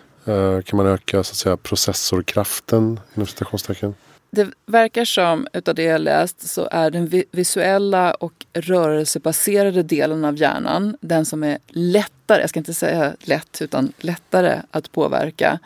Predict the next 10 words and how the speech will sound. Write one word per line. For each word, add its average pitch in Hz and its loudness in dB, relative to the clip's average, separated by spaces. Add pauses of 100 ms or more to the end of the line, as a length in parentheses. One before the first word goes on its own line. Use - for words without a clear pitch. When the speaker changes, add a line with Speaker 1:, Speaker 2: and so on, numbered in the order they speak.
(160)
Speaker 1:
Mm. 87 -4
Speaker 2:
än 160 2
till 160 -4
exempel - -4
att - -2
känna 147 0
kyla 151 0
eller, 143 0 (580)
ehm, - -4 (100)
a-, - -4